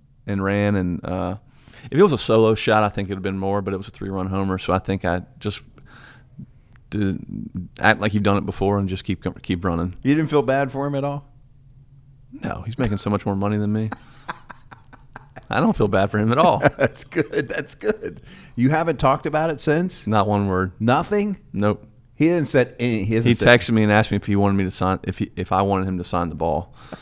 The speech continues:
Speaker 1: <laughs> And that was it.
Speaker 2: Did you get the ball?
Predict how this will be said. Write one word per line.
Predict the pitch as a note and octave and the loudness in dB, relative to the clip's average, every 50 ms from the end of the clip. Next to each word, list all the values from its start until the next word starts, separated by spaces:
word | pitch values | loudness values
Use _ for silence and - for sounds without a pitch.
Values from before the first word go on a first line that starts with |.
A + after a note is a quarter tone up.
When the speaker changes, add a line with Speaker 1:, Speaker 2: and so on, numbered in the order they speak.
| - - | -10 -8
Speaker 1:
<laughs> | - - - - B2 - - - - B2 - A#2+ A#2 B2+ B2+ - - - - - - - - - - - | -8 -8 -6 -8 -12 -12 -12 -12 -14 -14 -12 -10 -10 -10 -10 -12 -14 -16 -18 -18 -20 -20 -20 -18 -8 -2
And | - | 0
that | G#2+ G2 G2 | 2 2 4
was | G#2 G#2+ G2 G#2 | 2 0 0 0
it. | F#2+ F2 E2 - - - A2+ - - - F#3+ G#3+ G#3+ G3+ F3 - | 0 0 -2 -4 -8 -14 -18 -18 -20 -20 -20 -20 -18 -18 -16 -12
Speaker 2:
Did | B2 A#2+ A#2 | -10 -8 -6
you | A#2 A#2+ | -4 -2
get | A#2 B2 C3+ C3 | 0 0 0 0
the | E3 | -2
ball? | D#3+ F#3 F#3 G#3 G#3+ G#3+ - | -4 -4 -4 -6 -8 -10 -14